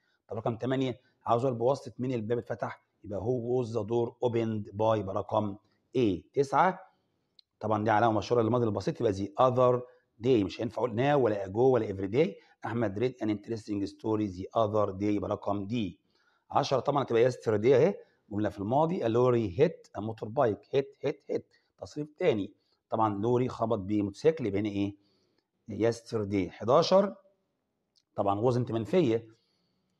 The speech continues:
حسن wasn't at school yesterday، ما تقولش didn't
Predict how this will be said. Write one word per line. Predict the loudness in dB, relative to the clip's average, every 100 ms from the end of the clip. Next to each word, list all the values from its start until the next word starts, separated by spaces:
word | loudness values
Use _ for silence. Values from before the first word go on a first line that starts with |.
| _
حسن | -4 -2 2 2 4
wasn't | 4 2 -2
at | -8 -8
school | -8 -2 2
yesterday، | 2 0 -2 -4 0 2 0
ما | 0
تقولش | -8 -4
didn't | 0 0